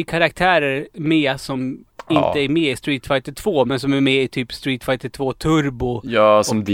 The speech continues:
Speaker 2: J, Cammy, T-Hawk.
Speaker 1: Ja. Det, det är ingenting från Street Fighter tre, utan det är Street Fighter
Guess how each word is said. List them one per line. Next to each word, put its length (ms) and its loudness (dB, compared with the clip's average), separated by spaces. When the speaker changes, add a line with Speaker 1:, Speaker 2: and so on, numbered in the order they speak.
Speaker 2:
J, 340 2
Cammy, 560 -2
T-Hawk. 520 -4
Speaker 1:
Ja. 240 0
Det, 180 -4
det 100 2
är 120 2
ingenting 340 2
från 140 -2
Street 280 -4
Fighter 260 -4
tre, 460 -4
utan 280 -4
det 80 -2
är 300 -4
Street 360 -8
Fighter 340 -8